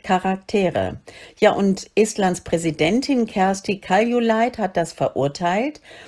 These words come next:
und hat gesagt, äh, und angekündigt,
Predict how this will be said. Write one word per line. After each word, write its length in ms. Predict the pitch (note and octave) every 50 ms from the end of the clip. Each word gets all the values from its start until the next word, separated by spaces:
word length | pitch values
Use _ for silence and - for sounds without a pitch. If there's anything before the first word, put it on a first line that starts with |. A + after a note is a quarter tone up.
| - D#3+ - - -
und 160 | F3 F3 F#3
hat 200 | F3+ F3+ - -
gesagt, 720 | - D#3+ D#3 D3+ D3 C#3+ D3 D3+ D#3 D3+ - - - -
äh, 420 | - C#3+ D3 C#3+ C#3 C#3 C3+ - - _ _ _ _
und 280 | - C3 C3 - - -
angekündigt, 1040 | E3 F#3+ G3 F#3+ E3+ - - - E3+ E3+ D#3 D#3+ D#3 D3+ D3 D3 - - - -